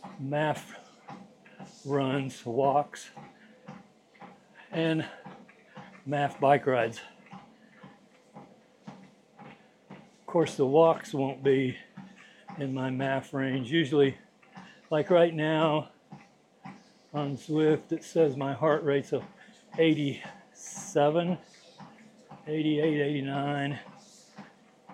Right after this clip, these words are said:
Unless I pick up the pace, I'm not gonna get above ninety-eight, but that's okay.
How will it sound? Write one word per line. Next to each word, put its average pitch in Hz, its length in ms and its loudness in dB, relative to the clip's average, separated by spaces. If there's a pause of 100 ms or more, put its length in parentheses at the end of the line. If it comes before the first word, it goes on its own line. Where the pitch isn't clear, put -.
(240)
Unless 156 460 0
I 139 280 6 (1080)
pick 202 180 6
up 180 140 6
the 135 80 -6
pace, 156 580 2 (1000)
I'm 151 120 -6
not 151 200 -4
gonna 139 180 -4
get 131 220 0
above 131 340 -2
ninety-eight, 131 640 -2 (1080)
but 156 100 4
that's 170 260 6
okay. 123 440 -2